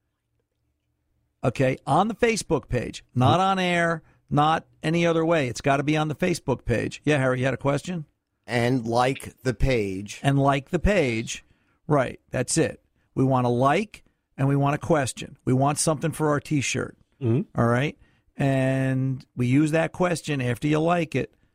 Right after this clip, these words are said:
Speaker 1: We'll send you out a Car Doctor T-shirt. We'll, we'll,
Speaker 3: Perfect.
Speaker 1: we'll, we'll contact you. Make sure you include. Now, how are they gonna get a hold of us?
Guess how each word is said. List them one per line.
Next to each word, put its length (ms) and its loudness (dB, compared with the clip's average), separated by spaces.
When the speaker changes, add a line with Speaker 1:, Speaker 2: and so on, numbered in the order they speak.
Speaker 1:
We'll 120 -4
send 220 0
you 60 2
out 80 0
a 40 -6
Car 180 0
Doctor 280 -4
T-shirt. 440 -4
We'll, 200 0
we'll, 80 0
Speaker 3:
Perfect. 240 -2
Speaker 1:
we'll, 200 0
we'll 160 -2
contact 500 0
you. 60 -2
Make 160 -2
sure 220 0
you 180 2
include. 300 -2
Now, 80 0
how 80 2
are 40 0
they 100 -2
gonna 160 -2
get 100 0
a 60 0
hold 200 0
of 80 -6
us? 220 -10